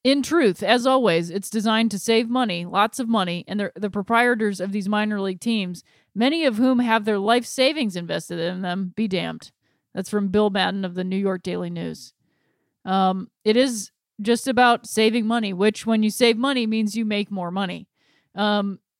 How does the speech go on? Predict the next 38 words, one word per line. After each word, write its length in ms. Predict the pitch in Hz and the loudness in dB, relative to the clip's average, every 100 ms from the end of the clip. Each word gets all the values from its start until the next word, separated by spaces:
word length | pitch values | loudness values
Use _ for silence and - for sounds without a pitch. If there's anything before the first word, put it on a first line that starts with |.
| _ _ _ _ _ _ _ - | _ _ _ _ _ _ _ -4
if 160 | 226 | 0
you 160 | 233 240 | 2 4
look 220 | 254 262 | 2 2
at 100 | 247 | 0
how 140 | 240 | 0
much 240 | 240 240 - | 0 0 -2
these 220 | 240 208 | -6 -4
executives 600 | 208 220 233 254 220 196 | -4 -2 -2 0 0 0
are 120 | 202 | -2
making, 460 | 202 226 214 185 170 | 0 0 0 -4 -4
they're 140 | 185 | -2
making 380 | 214 220 214 208 | 0 0 -2 -4
a 60 | 190 | -4
lot 260 | 180 180 | 2 2
of 80 | 175 | 0
money. 400 | 170 156 156 170 _ _ _ _ _ - | -6 -6 -8 -14 _ _ _ _ _ -4
And 180 | 214 | 0
they 140 | 220 208 | 2 2
would 180 | 196 185 | 0 -2
stand 300 | 226 226 214 | -2 -2 -2
to 80 | |
make 280 | 208 214 - 233 | -2 -2 -4 -2
even 300 | 247 240 233 | -2 0 0
more 440 | 277 190 175 175 - | 2 2 0 -4 -6
if 160 | 202 | -4
they 160 | 214 208 | -2 -2
save 460 | - 240 233 202 | 0 2 2 2
money 420 | 208 185 180 185 - _ _ _ _ _ _ _ - | -2 -2 -2 -6 -8 _ _ _ _ _ _ _ -2
by 140 | 208 | 0
not 240 | 214 185 | 0 -2
paying 320 | 240 214 208 196 | -2 -2 0 -2
other 200 | 190 175 | -2 -2
people. 460 | 214 175 180 - _ _ - | -4 -4 -10 -10 _ _ -4
<laughs> 100 | 294 - | -4 -2
It's 360 | 339 294 - - - - - | -2 -2 -4 -12 -18 -20 0
all 160 | 254 277 | 4 6
very 340 | 302 294 302 | 4 2 2
convenient. 640 | - 254 233 254 247 190 | 0 0 2 4 4 2